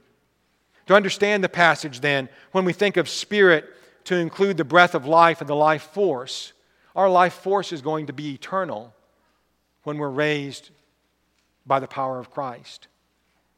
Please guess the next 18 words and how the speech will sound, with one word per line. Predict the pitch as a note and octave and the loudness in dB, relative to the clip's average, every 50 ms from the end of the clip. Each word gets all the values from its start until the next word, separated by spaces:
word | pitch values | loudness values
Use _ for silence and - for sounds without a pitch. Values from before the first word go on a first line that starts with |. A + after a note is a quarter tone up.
| _ _ _ _ _ _ _ _ _ - G#3+ - - - - - F#4 - _ | _ _ _ _ _ _ _ _ _ -20 -20 -20 -20 -20 -20 -20 -20 -14 _
The | D#3 | -4
life | D3+ D#3 E3 E3+ D#3+ | 2 2 2 2 2
force | - F3 F3 D#3+ - | -2 -4 -4 -4 -4
will | - D#3+ E3+ D#3+ | -4 -6 -4 0
not | D#3+ D3+ C#3+ C#3+ | 0 0 0 -2
end. | D3 D#3 C3+ G#2+ G#2 A#2 B2 A2+ _ _ _ _ _ _ _ _ _ _ _ _ _ _ _ _ _ _ | -4 -8 -10 -12 -16 -20 _ _ _ _ _ _ _ _ _ _ _ _ _ _ _ _ _ _ _ _
That's | C#3+ D3 D3 - - | -2 -2 -2 -4 -10
the | C#3+ C3+ | -14 -12
spirit | - - - - D#3+ D3+ D3 C#3 C3+ | -12 -12 -6 -4 -2 -2 -2 -4 -6
of | C3 A#2 | -8 -8
man. | B2+ C#3+ C3+ B2 A#2 A2+ A2+ _ _ _ _ _ | -8 -8 -8 -8 -10 -14 -18 _ _ _ _ _
And | - F3 | -4 -2
the | F3+ E3+ | -2 -2
soul | F3 - - G3 G3+ G#3 G3+ F#3+ | -2 2 2 4 4 4 2 0
of | F3+ D3 | -2 0
man, | D#3 F3 F3 E3+ E3 D#3 C3+ - - - | 0 2 4 4 2 2 -2 -8 -12 -2
our | - D#3+ D#3+ D3+ | 2 4 4 4
person, | - - - - G3+ G#3 F3+ - - - B2 | 2 -2 -2 0 0 0 0 0 -6 -8 -12